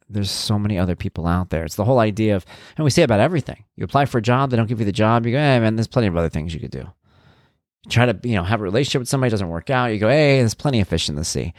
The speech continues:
There's always plenty of blank out there.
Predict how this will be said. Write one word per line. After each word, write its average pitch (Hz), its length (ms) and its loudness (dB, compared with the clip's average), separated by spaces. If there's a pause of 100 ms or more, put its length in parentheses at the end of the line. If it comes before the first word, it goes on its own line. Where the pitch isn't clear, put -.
(180)
There's 160 140 0
always 214 320 0
plenty 170 440 0
of 117 380 2
blank 127 480 -2 (600)
out 107 240 0
there. - 220 -10